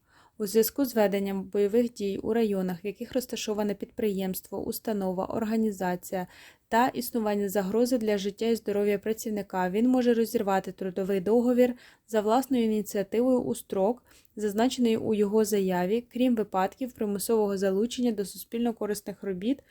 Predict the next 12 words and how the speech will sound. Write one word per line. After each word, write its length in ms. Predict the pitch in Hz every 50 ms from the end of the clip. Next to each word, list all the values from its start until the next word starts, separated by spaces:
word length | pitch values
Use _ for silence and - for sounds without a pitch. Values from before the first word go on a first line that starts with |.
| - - - _ _
в 60 | - 208
умовах 380 | 202 202 202 226 247 240 -
воєнного 480 | 214 202 196 196 208 220 220 208 202 196
стану, 480 | 185 - - 190 180 180 180 180 180 - _ _ _ _ _
залучення 520 | - 202 208 202 214 247 240 - 254 262 254
до 100 | 214 208
виконання 520 | 196 190 190 - 190 190 190 190 190 185
робіт 360 | 180 185 175 185 233 247 247
на 120 | 247 220 196
об'єктах 420 | 185 175 185 208 220 - - 214 - _ _
критичної 680 | - 180 - - 196 202 - - - 208 208 208 -
інфраструктури. 920 | 196 196 190 - - 202 190 - - 190 185 _ - - 175 170 165 170